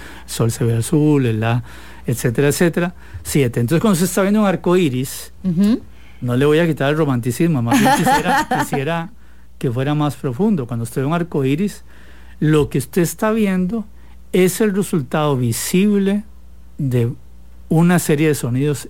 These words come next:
Speaker 1: en ese lugar, al menos siete, son mucho más, pero al menos siete principales que son estos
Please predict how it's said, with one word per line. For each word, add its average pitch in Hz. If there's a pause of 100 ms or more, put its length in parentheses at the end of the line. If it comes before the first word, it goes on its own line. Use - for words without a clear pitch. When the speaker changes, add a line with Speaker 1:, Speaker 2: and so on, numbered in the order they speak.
Speaker 1:
en 120
ese 117
lugar, 107
al 123
menos 143
siete, 120
son 151
mucho 165
más, 135 (400)
pero 123
al 120
menos 147
siete 143
principales 120
que 117
son 117
estos 117